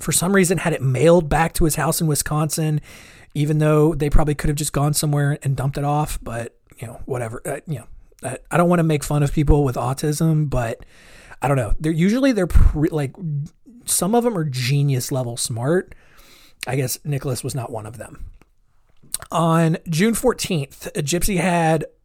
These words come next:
just a bright idea of having Nicholas post about the murder on their joint Facebook page,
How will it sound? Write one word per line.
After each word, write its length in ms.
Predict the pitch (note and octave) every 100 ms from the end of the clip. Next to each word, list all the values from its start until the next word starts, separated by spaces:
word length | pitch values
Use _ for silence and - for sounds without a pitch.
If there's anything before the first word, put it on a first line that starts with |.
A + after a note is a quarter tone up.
| - G3+
just 240 | D#3+ D#3 -
a 100 | F3
bright 400 | D3 D3 D#3+ F3
idea 500 | - D#3+ C3+ D#3 C3
of 160 | - C3
having 240 | D#3 D3+
Nicholas 280 | D#3 F3 E3+
post 260 | - G3+ G3+
about 200 | F#3 F3
the 80 | D3+
murder 360 | D#3 D3+ D3+
on 360 | D3 C#3+ C#3+ C#3
their 340 | D3+ C3+ C#3+
joint 360 | C#3 B2 C3+ D3+
Facebook 480 | - C3+ - - -
page, 340 | - - -